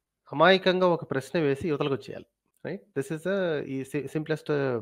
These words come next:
ఆ, మెథడ్. కాకపోతే దీనికి, ఎందుకంటే వాళ్ళు ఎలా రియాక్ట్ అవుతారో మనకి ఎంతో కొంత తెలుసు కాబట్టి. For example, ఒక భక్తుడు అనుకోండి, బాగా అది doesn't matter which religion,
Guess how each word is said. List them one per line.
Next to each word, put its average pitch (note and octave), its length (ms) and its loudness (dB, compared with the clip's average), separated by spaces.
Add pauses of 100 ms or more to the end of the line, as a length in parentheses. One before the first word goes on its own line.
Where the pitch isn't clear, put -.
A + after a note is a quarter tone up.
(260)
ఆ, A#2+ 120 -2
మెథడ్. A#2+ 340 -6
కాకపోతే D#3+ 480 0 (520)
దీనికి, F3+ 680 2 (720)
ఎందుకంటే F#3+ 240 10
వాళ్ళు E3 320 10
ఎలా D#3 260 8
రియాక్ట్ F#3+ 320 6
అవుతారో F#3 220 2
మనకి E3 200 2
ఎంతో D3 180 2
కొంత E3+ 180 -2 (100)
తెలుసు C#3 200 0
కాబట్టి. A2 340 -4 (420)
For D3 160 2
example, B2 340 -4
ఒక C#3+ 480 -2
భక్తుడు C#3 280 -2
అనుకోండి, A2+ 280 -4
బాగా B2 300 -2
అది A#2+ 280 -4
doesn't C3 300 -2
matter C#3+ 220 -4
which B2+ 200 -8
religion, A2 340 -6